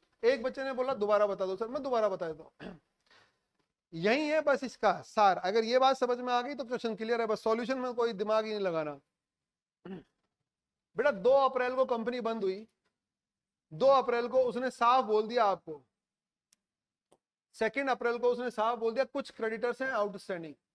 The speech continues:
तो बात ये है कि क्रेडिटर कितने हैं, तो हमेशा ध्यान रखना, अब हमेशा ध्यान रखना आप, ये जो लास्ट में होगा ना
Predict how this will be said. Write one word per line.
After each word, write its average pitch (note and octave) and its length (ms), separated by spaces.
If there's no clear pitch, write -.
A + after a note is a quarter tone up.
तो G#3+ 60
बात G3+ 300
ये C4 60
है C4+ 60
कि C#4+ 80
क्रेडिटर A3+ 380
कितने G3+ 260
हैं, F#3+ 80
तो G3+ 80
हमेशा A#3 320
ध्यान A3+ 260
रखना, A3+ 280
अब G#3 100
हमेशा A#3 300
ध्यान A#3 240
रखना A#3 220
आप, E3+ 260
ये G3 120
जो B3+ 120
लास्ट A3+ 280
में C4+ 80
होगा A3 220
ना B3 180